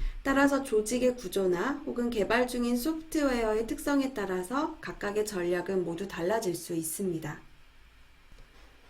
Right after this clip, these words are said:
이 예제 그림과 동일하게 우리도 피처 로그인이라는 브랜치를 마스터 브랜치로부터 새로 생성해보는 작업을 해보도록 하겠습니다.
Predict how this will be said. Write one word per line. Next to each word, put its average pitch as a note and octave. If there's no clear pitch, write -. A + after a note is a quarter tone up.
이 A#3
예제 F#3+
그림과 C#4+
동일하게 G#3
우리도 G3+
피처 D#4+
로그인이라는 A#3+
브랜치를 G#3+
마스터 A#3+
브랜치로부터 G3
새로 C#4
생성해보는 D4+
작업을 F#3+
해보도록 B3
하겠습니다. E3+